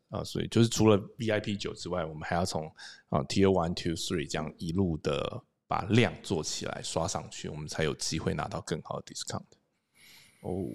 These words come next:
Speaker 2: 所以说这个成本真的对于交易，应该也不，不是说对交易，其实对任何东西好像都，
Speaker 1: 任何，对。
Speaker 2: 都很关键。
Speaker 1: 这，这是世界运行的法则，它就是这么的，
Speaker 2: 嗯。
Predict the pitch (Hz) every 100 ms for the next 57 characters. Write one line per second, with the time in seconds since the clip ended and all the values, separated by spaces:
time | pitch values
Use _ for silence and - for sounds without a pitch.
0 | - - _ _ - - - _ - 135
1 | 123 123 120 120 120 127 113 - 113 113
2 | 127 107 113 107 113 107 101 101 110 -
3 | _ _ _ - 110 120 107 175 180 127
4 | 95 117 - - _ _ 113 110 123 120
5 | 120 110 98 104 101 - 117 120 139 123
6 | 110 131 131 107 98 131 113 98 92 92
7 | 101 101 98 110 92 120 _ _ - 123
8 | 120 92 95 98 104 98 110 131 117 -
9 | 117 101 117 101 95 - - 117 104 -
10 | 87 90 92 78 - - - - - 92
11 | 92 87 - - 101 78 127 110 98 95
12 | 104